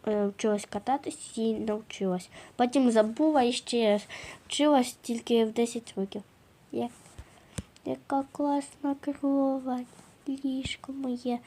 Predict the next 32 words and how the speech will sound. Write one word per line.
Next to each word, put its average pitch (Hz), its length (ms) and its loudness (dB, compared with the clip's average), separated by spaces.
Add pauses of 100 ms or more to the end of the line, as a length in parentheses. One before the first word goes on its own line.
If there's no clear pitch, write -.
(260)
і 320 180 4
зайчик 262 640 0
великий. 247 560 -2
Мені 247 260 4
дуже 269 240 4
подобається 240 800 2
твоя 247 220 -2
кімната 262 480 -2
теж, 208 420 0
сестричко. 202 640 -6 (1120)
Ні, 285 380 6
у 240 80 2
тебе 330 320 6
кра-, 285 480 2
класна 269 560 6
кімната. 240 760 2 (800)
Ну, 330 480 2 (480)
може 285 380 2
вона 233 280 -2
більша, 254 400 -4
а 214 40 -2
в 214 40 -6
тебе 240 200 -6 (240)
така 226 220 -6
трохи 220 260 -4
маленька. 233 480 -2 (840)
Ні, 294 360 8
вона 240 220 6
в - 40 0
тебе 392 320 4
не 381 160 8
маленька. 214 880 6